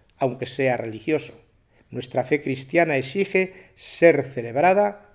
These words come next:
y participada. El primer ámbito de la celebración es la liturgia, y de ella nacen y a ella tienden todas las demás manifestaciones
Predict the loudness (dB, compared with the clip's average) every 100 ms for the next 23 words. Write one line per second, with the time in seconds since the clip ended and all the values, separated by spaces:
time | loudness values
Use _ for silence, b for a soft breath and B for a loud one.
0 | -14 -8 -4 -4 -6 -12 -14 -12 -12 -14
1 | -20 _ _ b b -8 -6 -2 2 6
2 | 6 6 2 0 2 2 2 0 0 0
3 | 0 0 -2 -4 0 0 2 2 2 0
4 | -6 -8 -16 b b b -6 2 4 6
5 | 6 4 0 -2 -6 -8 -14 -20 _ _
6 | -10 -2 0 2 0 2 0 2 -2 -2
7 | -8 b b _ 2 6 8 6 2 -6
8 | -4 -4 0 0 0 -6 -8 -8 -10 -10
9 | -12 -2 0 2 0 -6